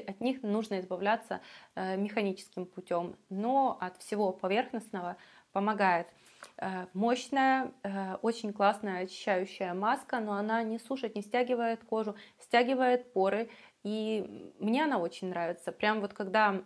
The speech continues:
воспаление, так как сейчас вы можете не заметить, но это будет говорить о том, что я <laughs> хорошо всё замазала относительно. И,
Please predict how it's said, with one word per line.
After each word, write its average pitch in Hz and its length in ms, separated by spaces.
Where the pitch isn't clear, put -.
воспаление, 226 640
так 202 160
как 202 140
сейчас 170 300
вы 185 80
можете 185 300
не 190 100
заметить, 269 480
но 294 360
это 285 180
будет 254 200
говорить 240 320
о 220 60
том, 247 200
что 208 120
я 214 80
<laughs> 214 60
хорошо 220 320
всё 254 180
замазала 208 540
относительно. 202 760
И, 220 80